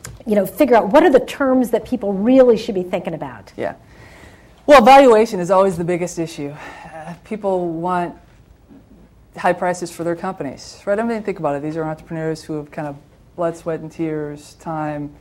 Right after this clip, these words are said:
Speaker 2: and they expect to get a premium for their companies. And in an environment like the one we have right now, premiums are rare.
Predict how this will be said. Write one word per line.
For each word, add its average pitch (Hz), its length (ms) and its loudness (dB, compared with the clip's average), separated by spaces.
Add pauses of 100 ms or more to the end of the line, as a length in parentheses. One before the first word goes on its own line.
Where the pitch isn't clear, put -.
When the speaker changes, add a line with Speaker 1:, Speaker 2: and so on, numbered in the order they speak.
(480)
Speaker 2:
and 147 720 -8
they 151 140 -6
expect 151 440 -6
to - 80 -18
get 151 140 -6
a - 20 -8
premium 147 420 -8
for 143 120 -14
their 143 120 -10
companies. - 600 -16 (320)
And 170 100 -4
in 180 100 0
an 175 40 0
environment 175 520 2
like 165 200 0
the 160 80 -8
one 165 140 -4
we 160 80 -4
have 156 180 -4
right 151 160 -2
now, 170 260 -2
premiums 165 520 -8
are 151 120 -6
rare. 151 360 -6